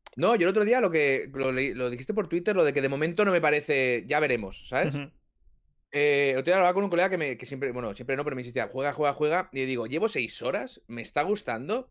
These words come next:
Speaker 1: pero no me está volando la puta cabeza". Le estoy viendo bastantes pegas con la subida de nivel, con la organización de no sé qué, con el combate.
Speaker 2: Ujú.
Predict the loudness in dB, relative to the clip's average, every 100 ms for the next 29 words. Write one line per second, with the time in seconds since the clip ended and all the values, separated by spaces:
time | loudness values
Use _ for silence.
0 | _ -4 -2 -2 -4 -4 -4 -4 -2 -4
1 | -4 -4 -4 -8 -6 -4 -2 -2 -6 -4
2 | -2 2 2 2 0 -2 -2 -2 0 2
3 | 0 0 -4 -4 -6 -2 0 -2 -2 -4
4 | -4 -6 -8 -2 -2 -2 -4 -8 -10 -4
5 | -4 -2 -4 -2 -4 -4 -4 -4 -4 -6
6 | -2 -2 -2 -6 -4 -4 -4 -8